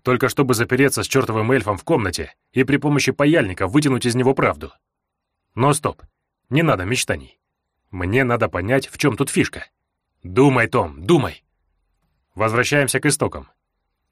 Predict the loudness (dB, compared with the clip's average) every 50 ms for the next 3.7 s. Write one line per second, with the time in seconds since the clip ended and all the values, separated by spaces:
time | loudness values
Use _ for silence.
0 | _ -14 -8 -2 0 2 4 4 4 2 0 _ _ _ _ -2 0 0 0 0
1 | -2 -6 -12 _ _ -2 -2 -2 0 -2 -2 0 2 2 2 2 0 -2 _ -4
2 | -2 0 0 2 0 0 -4 _ _ _ _ _ _ _ _ -4 0 2 2 2
3 | 2 2 2 4 4 6 6 4 4 2 -2 -8 -16